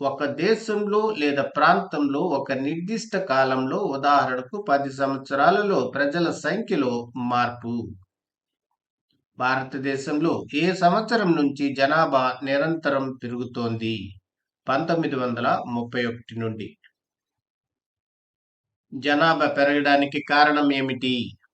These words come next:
మరణాల కంటే జననాలు ఎక్కువగా ఉండడం. ఒక ప్రాంతంలో జనాభాలో మార్పు. జననాల సంఖ్య ప్లస్ ప్రాంతంలోకి వలస వచ్చిన వాళ్ళ సంఖ్య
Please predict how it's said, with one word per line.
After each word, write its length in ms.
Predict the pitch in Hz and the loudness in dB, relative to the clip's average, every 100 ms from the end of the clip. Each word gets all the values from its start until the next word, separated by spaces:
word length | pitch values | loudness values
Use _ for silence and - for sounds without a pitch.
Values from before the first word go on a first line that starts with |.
| 123 | -10
మరణాల 840 | 123 127 143 180 190 196 190 175 - | -4 0 2 2 2 4 4 2 0
కంటే 420 | 151 147 175 165 | -4 -2 -2 0
జననాలు 580 | 143 147 165 160 151 143 | 0 2 0 0 2 2
ఎక్కువగా 680 | 135 143 - 170 160 147 156 | 2 -4 0 0 2 2 2
ఉండడం. 640 | 131 127 131 127 127 110 - _ _ _ _ _ _ - | 0 -2 -2 -2 -2 -2 -8 _ _ _ _ _ _ -6
ఒక 320 | 139 143 - | -4 -4 0
ప్రాంతంలో 760 | 160 220 233 175 151 135 165 175 | 4 4 2 0 0 0 -2 -4
జనాభాలో 880 | 131 143 175 180 151 135 123 139 - | -2 6 8 8 6 4 2 -2 -4
మార్పు. 560 | 131 120 123 120 117 98 _ _ _ _ _ _ _ | -2 2 0 0 -10 -18 _ _ _ _ _ _ _
జననాల 580 | 117 127 131 139 139 139 | -6 -2 0 0 0 -2
సంఖ్య 580 | 139 156 170 175 202 214 | -4 -4 -2 -2 -2 -2
ప్లస్ 320 | 147 123 - 123 | -2 -4 -6 -6
ప్రాంతంలోకి 760 | 123 135 131 127 123 120 - | -4 -4 -6 -6 -4 -6 -6
వలస 380 | 120 127 131 - | -6 -4 -4 -6
వచ్చిన 400 | 127 120 117 123 | -6 -6 -8 -6
వాళ్ళ 300 | 120 117 117 | -2 -2 -2
సంఖ్య 640 | 117 151 165 170 180 190 | -4 -4 -2 0 0 0